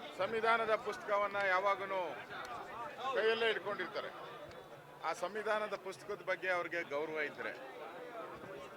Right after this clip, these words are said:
ಅವರು ಕೂಡಲೇ ದೇಶದ ಜನಗಳ ಮುಂದೆ ಕ್ಷಮಾಪಣೆಯನ್ನ ಕೇಳಬೇಕು. ಎಮರ್ಜೆನ್ಸಿ ತಂದು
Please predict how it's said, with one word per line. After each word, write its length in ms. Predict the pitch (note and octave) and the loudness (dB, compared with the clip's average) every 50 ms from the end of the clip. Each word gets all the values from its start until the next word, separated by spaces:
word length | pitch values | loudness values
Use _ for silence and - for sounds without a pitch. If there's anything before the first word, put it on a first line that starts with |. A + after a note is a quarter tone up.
| - F#3+ | -4 -2
ಅವರು 200 | F3+ G3 G3 F3+ | -2 -2 -2 -4
ಕೂಡಲೇ 520 | - D#3+ G#3 A#3+ B3+ A#3+ A#3+ A#3 A#3+ A#3 | -2 -2 0 0 0 2 4 4 4 4
ದೇಶದ 760 | A3 - E3+ F#3+ A3 G#3+ G#3+ A3 G#3+ A3 G#3 F#3+ F3+ D#3+ B2+ - - - - - - - - E3 - | 4 2 2 2 2 2 2 0 4 4 6 6 6 4 2 -2 -4 -6 -6 -8 -8 -8 -6 -2 0
ಜನಗಳ 340 | E3 F#3+ G#3+ A3+ G#3 A3 | 0 2 2 2 2 0
ಮುಂದೆ 380 | G#3+ G#3 - F#3+ F#3 F3 F#3+ G3+ | 0 0 0 -2 0 2 2 2
ಕ್ಷಮಾಪಣೆಯನ್ನ 760 | F#3 - D#3+ D#3+ - F3+ F#3 - E3+ E3+ E3+ E3 D#3 D3 - F#3 F3+ F3 | 2 -2 -2 0 2 2 2 2 2 0 2 0 0 0 0 -2 -2 0
ಕೇಳಬೇಕು. 400 | D3+ D3 D3+ D3+ D3 - B2 A2+ A#2+ C3 - - - - - - - B3 A3 G#3 G#3+ A3 - - A#3+ - - - - - A3 - - - - - - - - - D#3+ | 0 0 0 0 0 -2 -4 -4 -4 -6 -8 -8 -8 -12 -12 -10 -8 -8 -8 -8 -10 -10 -10 -10 -10 -10 -8 -8 -6 -6 -6 -4 -4 -4 -4 -4 -4 -6 -2 0 0
ಎಮರ್ಜೆನ್ಸಿ 760 | F#3 G3+ A#3 A#3+ A3+ A3 A#3 A#3+ A3+ A3 - A3+ A3 A3 G#3 | 2 4 4 2 4 4 4 4 2 2 2 2 2 2 4
ತಂದು 300 | - G#3 A3+ A#3 A3+ A3+ | 4 4 4 4 4 4